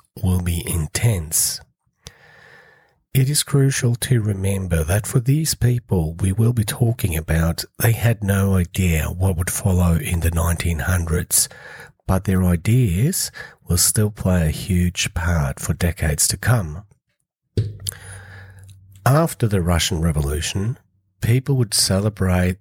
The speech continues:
the day when their new system had outlasted the Paris Commune of eighteen seventy-one. The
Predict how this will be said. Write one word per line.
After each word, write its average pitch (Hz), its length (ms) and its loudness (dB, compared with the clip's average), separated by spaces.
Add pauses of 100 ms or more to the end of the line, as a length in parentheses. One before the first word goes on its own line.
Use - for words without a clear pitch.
the 98 120 0
day 113 580 0
when 98 260 -6
their 110 300 2
new 95 260 -2
system 98 760 0
had 90 200 0
outlasted 95 800 0
the 78 80 0
Paris 104 540 0
Commune 82 760 0
of 82 220 -2
eighteen 90 480 0
seventy-one. 87 880 0 (1300)
The 107 140 -2